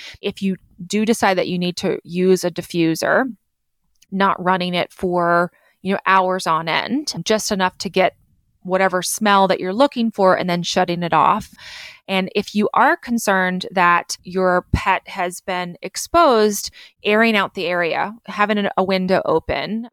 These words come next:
running a fan or something like that to help dissipate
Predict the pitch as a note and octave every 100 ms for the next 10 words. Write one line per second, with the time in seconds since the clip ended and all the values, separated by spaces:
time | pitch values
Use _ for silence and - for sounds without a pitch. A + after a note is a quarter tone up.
0 | - G3+ G#3+ G#3 G3 G#3 F#3+ F#3 F3+ F3
1 | - F#3+ F#3 F3 E3+ F3 D#3+ - - F#3+
2 | F3 F3+ G3+ - - G#3 E3+ - -